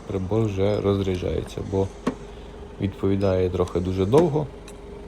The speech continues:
Коли прикладаєте, має набагато трошки швидше пробиватися. Трішки довго він спрацьовує і іноді якісь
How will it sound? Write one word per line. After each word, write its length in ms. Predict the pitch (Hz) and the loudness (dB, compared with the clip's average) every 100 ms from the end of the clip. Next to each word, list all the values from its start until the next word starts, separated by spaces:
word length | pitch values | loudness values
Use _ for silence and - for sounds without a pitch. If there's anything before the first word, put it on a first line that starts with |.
| - - - - - - - - - - | -14 -14 -14 -16 -16 -14 -14 -14 -10 0
Коли 140 | 107 | 2
прикладаєте, 640 | 101 104 104 104 101 98 98 | 2 -4 -2 2 2 2 0
має 220 | 95 95 | -2 -2
набагато 300 | 92 98 92 - | 0 0 0 -6
трошки 240 | - - - | -10 -8 -6
швидше 460 | - 98 92 - 98 - - - - | 2 2 2 -4 -8 -12 -14 -14 -8
пробиватися. 600 | 98 104 95 98 - - - - - - - - - - - - - - - - - | 0 2 2 -4 -6 -12 -12 -12 -14 -14 -14 -14 -14 -14 -14 -14 -14 -14 -14 -14 -8
Трішки 260 | 98 - | -8 -4
довго 320 | 104 101 101 92 90 | 0 2 2 0 -2
він 80 | 92 98 - - - - | -4 -6 -10 -14 -14 -14
спрацьовує 680 | - 98 95 - 160 147 120 117 - - - - - - - - - - - - - - | -4 -2 0 4 4 6 2 0 -12 -14 -14 -14 -14 -14 -14 -4 -4 -4 -12 -12 -14 -8
і 160 | 107 98 | -4 -4
іноді 380 | - 117 117 107 | -2 -2 -2 0
якісь 420 | 98 98 98 - | -2 -2 -8 -8